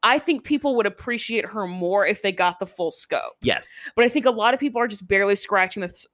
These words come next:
Speaker 1: scratching the surface because they think she's cool.
Speaker 2: Yeah.
Speaker 1: And, like, she's a pop culture icon. But if you really got down deep in it, you would appreciate her even more.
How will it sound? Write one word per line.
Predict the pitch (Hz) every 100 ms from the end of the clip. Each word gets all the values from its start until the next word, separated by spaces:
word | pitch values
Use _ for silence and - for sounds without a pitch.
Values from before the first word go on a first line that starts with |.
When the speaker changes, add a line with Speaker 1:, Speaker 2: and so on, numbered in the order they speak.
| - 196
Speaker 1:
scratching | - 214 202 226
the | 170
surface | - 196 190 220
because | 202 190
they |
think | 185 185
she's | - 185 -
cool. | 180 165 165 202 226
Speaker 2:
Yeah. | 107 - -
Speaker 1:
And, | 214 202
like, | 170
she's | - 226
a |
pop | 202 - 190
culture | - 196 170
icon. | 147 185 - 226 233 240 - - - -
But | 247
if | 226
you | 247 277 208 185
really | 220 247 285 269
got | 202 208 226
down | 226 202 196
deep | 185 175 220 - -
in | 185 196
it, | 285 -
you | 214 214
would | 233
appreciate | 208 - 254 - 233 202
her | 208 -
even | 208 175
more. | 165 165 151 127 76 64 202